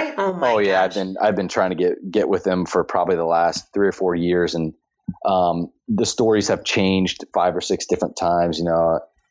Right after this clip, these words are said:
Speaker 2: um, family emergencies, or, like, now I, the guy I get my rings from, he's being investigated by the F B I. And it's just a, a big workaround that just,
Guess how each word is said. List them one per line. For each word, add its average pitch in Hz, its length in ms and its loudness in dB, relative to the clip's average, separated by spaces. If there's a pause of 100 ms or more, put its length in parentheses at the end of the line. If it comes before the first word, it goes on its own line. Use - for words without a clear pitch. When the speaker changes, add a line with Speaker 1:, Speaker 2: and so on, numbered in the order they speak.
Speaker 2:
um, 80 440 0 (260)
family 92 300 2
emergencies, 87 880 0
or, 82 160 2
like, 82 220 0
now 90 220 2
I, 87 280 2
the - 100 -6
guy 95 220 2
I 95 60 2
get 92 180 -2
my 101 140 2
rings 104 280 0
from, 104 320 0
he's 95 220 -2
being 95 500 0 (320)
investigated 104 540 0
by 90 140 2
the 90 120 2
F 85 140 -4
B 87 140 0
I. 87 240 2
And 98 240 0 (360)
it's 131 140 2
just 127 160 0
a, 92 160 0 (140)
a 120 40 0
big 107 220 0
workaround 90 640 0
that 87 200 -2
just, - 240 -2